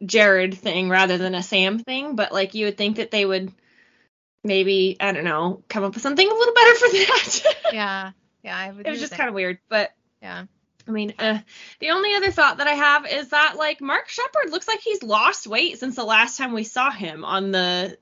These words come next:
Speaker 1: the screen.
Speaker 2: I noticed
Speaker 1: Like,
Speaker 2: that too. Yeah, he looked a little,
Speaker 1: Yeah.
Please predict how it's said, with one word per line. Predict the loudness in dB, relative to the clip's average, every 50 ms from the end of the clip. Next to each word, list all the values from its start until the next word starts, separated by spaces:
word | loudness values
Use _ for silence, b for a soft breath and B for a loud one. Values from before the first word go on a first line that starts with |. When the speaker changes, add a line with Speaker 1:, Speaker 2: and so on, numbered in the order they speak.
| _
Speaker 1:
the | -8 -8
screen. | -8 -8 -6 -2 0 0 0 0 -2 -6 -8 -10 _ _ b b b b b b b b b b b b b
Speaker 2:
I | -4 0
noticed | 4 6 6 6 6 4
Speaker 1:
Like, | 2 -4 -10 _ _ -4
Speaker 2:
that | -2 -2 -2
too. | -2
Yeah, | -2 -2 -2 -2 -2
he | -2 -6 -10 -10
looked | -10 -12 -14 _ -14
a | -10
little, | -8 -6 -6 -4 0 2
Speaker 1:
Yeah. | 2 2 2